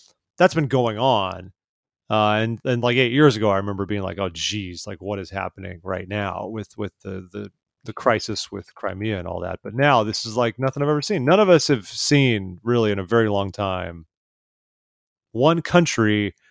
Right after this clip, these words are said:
with its troops from that country, no proxy wars, no anything else, actually go in and say, "I am invading country next door,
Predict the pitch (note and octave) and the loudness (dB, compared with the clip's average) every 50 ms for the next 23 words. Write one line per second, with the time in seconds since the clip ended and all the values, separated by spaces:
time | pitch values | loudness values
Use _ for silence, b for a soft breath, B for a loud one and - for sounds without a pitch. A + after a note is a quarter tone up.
0 | _ _ _ _ _ - B2 D#3 D#3 - D#3 D#3+ E3+ - - - - - G3 F3+ | _ _ _ _ _ 0 2 2 2 2 2 4 4 4 2 0 0 4 4 4
1 | C3 - - - - D3 E3+ F#3+ F#3 F#3+ F#3+ G3 - - G#3 G3 - - A#2 A2 | 4 4 0 0 2 2 2 4 2 2 0 0 0 0 -2 0 0 -2 -2 0
2 | B2+ D#3+ - - F#3 F3+ E3+ - - - F3+ F3 D#3+ E3 E3+ E3+ F3 F3 F3 D3+ | 0 -2 -2 0 2 2 2 2 0 -2 0 0 2 4 4 4 4 2 2 0
3 | C#3 C3 C3+ D#3 F#3 - G3+ G3 F3 C3+ A2+ G#2+ G#2+ G#2 - - - - b b | 0 0 2 2 0 0 0 2 4 4 4 4 2 0 -4 -8 -12 -14 b b
4 | b b b b b b _ - B2+ C3+ C3 - - C#3+ C3 A2+ C3+ C#3 C#3+ D3 | b b b b b b _ 0 0 0 0 0 0 -2 0 2 4 4 4 4
5 | D3 C#3+ C#3 B2+ A#2+ - - B2+ A#2 A#2 B2 C3+ C#3+ C#3+ C#3 C3 A#2 C3 C3+ C3+ | 4 2 2 0 0 0 0 2 2 2 2 2 2 2 2 2 2 2 2 2
6 | C3+ C3+ C3 - C3 C3 B2 - C3+ B2+ A#2+ A#2+ A#2+ - - - B2 A#2+ A#2 G#2+ | 2 0 0 0 -2 -2 -2 0 0 0 0 0 -2 -2 -2 -2 0 2 2 2
7 | F#2 F2 F2 F2 - | 0 -2 -4 -10 -16